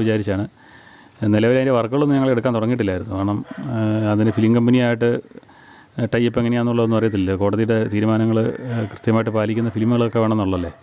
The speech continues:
അല്ല പിന്നെ ഒട്ടിച്ചു കൊടുത്തിട്ട് പോകുന്നതിന്, ആ, കംപ്ലൈൻ്റ് ആയിട്ട് പിന്നെ പോലീസ് പിടിക്കുകയും,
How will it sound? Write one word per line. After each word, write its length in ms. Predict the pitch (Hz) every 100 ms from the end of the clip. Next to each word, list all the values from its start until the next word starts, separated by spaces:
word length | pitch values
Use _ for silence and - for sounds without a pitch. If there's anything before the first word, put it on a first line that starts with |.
| - - -
അല്ല 120 | - 107
പിന്നെ 120 | 117 113
ഒട്ടിച്ചു 180 | 110 123
കൊടുത്തിട്ട് 320 | 113 117 117 107
പോകുന്നതിന്, 380 | 104 113 120 117 120 - - - - - - - 107
ആ, 20 | 104 101 101 113 - - - - - - - - 104
കംപ്ലൈൻ്റ് 340 | 107 113 117
ആയിട്ട് 200 | 117 110 110
പിന്നെ 160 | 113 113 - - - 139
പോലീസ് 240 | 113 113 113
പിടിക്കുകയും, 360 | 110 104 101